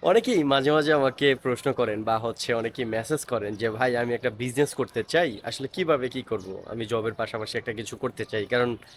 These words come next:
এক ইনকাম দিয়ে তো হচ্ছে না।" Normally আমাদের এই ঢাকাতে বা হচ্ছে চিটাগং বা অন্যান্য জেলাগুলোতে, জেলা শহরে যারা থাকে, তাদের খরচের মাত্রাটা এত বেশি হয় যে একজনের ইনকামে আসলে পসিবল হয় না, বা সাইড ইনকাম ছাড়া আসলে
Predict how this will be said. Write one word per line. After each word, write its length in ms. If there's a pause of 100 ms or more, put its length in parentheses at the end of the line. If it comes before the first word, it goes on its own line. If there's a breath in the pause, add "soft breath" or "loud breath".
(220 loud breath)
এক 220
ইনকাম 300
দিয়ে 120
তো 100
হচ্ছে 360
না।" 120 (580 soft breath)
Normally 380
আমাদের 340
এই 220 (100)
ঢাকাতে 420
বা 160
হচ্ছে 540
চিটাগং 560
বা 100
অন্যান্য 320 (560)
জেলাগুলোতে, 500
জেলা 220
শহরে 240
যারা 200
থাকে, 300
তাদের 260
খরচের 520
মাত্রাটা 680
এত 200
বেশি 320
হয় 260
যে 280 (460 loud breath)
একজনের 440
ইনকামে 420
আসলে 240 (100)
পসিবল 400
হয় 160
না, 120
বা 200
সাইড 360
ইনকাম 280
ছাড়া 240
আসলে 320